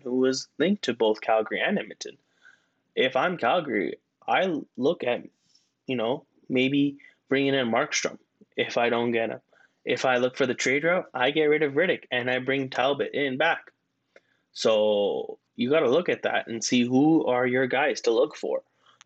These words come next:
because these guys, you know, you need to go. You need to get going because you need to solidify your goaltending.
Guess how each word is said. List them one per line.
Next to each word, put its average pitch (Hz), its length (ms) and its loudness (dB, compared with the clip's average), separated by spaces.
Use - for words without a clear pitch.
because 104 920 0
these 139 180 2
guys, 127 400 2
you 117 100 0
know, 123 220 2
you 87 140 -2
need 135 220 0
to 107 60 -8
go. 123 400 0
You 120 80 -4
need 143 180 2
to 120 60 -6
get 107 160 -2
going 123 380 0
because 117 220 -2
you 123 60 2
need 151 140 -2
to 127 60 -2
solidify 127 400 2
your 113 140 0
goaltending. 117 540 -2